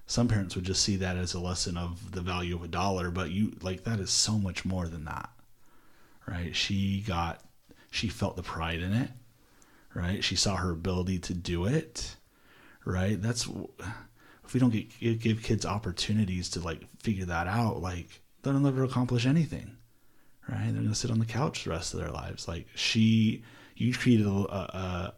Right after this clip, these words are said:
a, a culture with her that, um, she's gonna work for what she wants now. That's pretty awesome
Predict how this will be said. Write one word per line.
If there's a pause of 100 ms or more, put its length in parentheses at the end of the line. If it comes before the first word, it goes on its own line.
a,
a (100)
culture
with
her (440)
that, (600)
um, (920)
she's
gonna
work
for
what
she
wants
now. (380)
That's
pretty
awesome